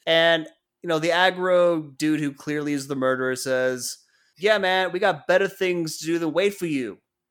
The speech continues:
all day." <laughs> I don't think this guy knows how to speak.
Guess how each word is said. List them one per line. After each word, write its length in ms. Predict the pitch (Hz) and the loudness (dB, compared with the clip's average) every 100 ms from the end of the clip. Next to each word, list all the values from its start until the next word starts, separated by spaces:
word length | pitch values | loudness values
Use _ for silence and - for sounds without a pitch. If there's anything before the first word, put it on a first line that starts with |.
| _ _ - | _ _ 0
all 240 | 180 170 170 | 8 8 8
day." 500 | 135 196 214 127 92 | 4 6 6 4 -2
<laughs> 40 | - - 453 - _ - - - - - _ _ _ _ _ _ _ - | -6 -6 0 0 _ -2 -2 -4 -14 -14 _ _ _ _ _ _ _ -2
I 100 | 190 | 0
don't 300 | 165 190 214 | 2 2 2
think 180 | 220 208 | 0 -2
this 180 | 208 - | -2 2
guy 160 | 190 | 2
knows 240 | 185 196 180 | 4 2 0
how 100 | 170 | -2
to 100 | 165 | -2
speak. 420 | - - 214 214 | -4 -6 -8 -8